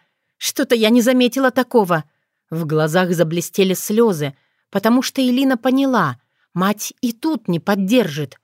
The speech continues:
Будь их женишок хоть серийным убийцей, они не откажутся от своей задумки, ведь на кону стоят деньги. Свой бизнес отец любил больше, чем свою семью.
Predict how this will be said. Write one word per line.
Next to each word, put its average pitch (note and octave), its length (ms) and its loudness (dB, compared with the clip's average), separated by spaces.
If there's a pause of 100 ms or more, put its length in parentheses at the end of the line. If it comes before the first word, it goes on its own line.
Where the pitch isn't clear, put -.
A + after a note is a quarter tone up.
(420)
Будь F3+ 320 -4
их F3 160 0
женишок F#3 580 -2
хоть - 300 -4
серийным A3+ 480 2
убийцей, G#3+ 720 -4 (320)
они G#3 260 0
не F3+ 140 -2
откажутся G#3 600 -4
от A#3 100 -6
своей A3+ 320 -2
задумки, F3+ 680 -2 (380)
ведь D#3+ 320 -8
на E3+ 120 0
кону D#3+ 340 -4
стоят E3+ 500 -6
деньги. F3 720 0 (380)
Свой F3 300 -2
бизнес G3 460 0
отец G3+ 400 -2
любил F#3+ 400 0
больше, F#3+ 480 0
чем F3+ 240 -4
свою G3+ 320 -2
семью. G#3 520 -2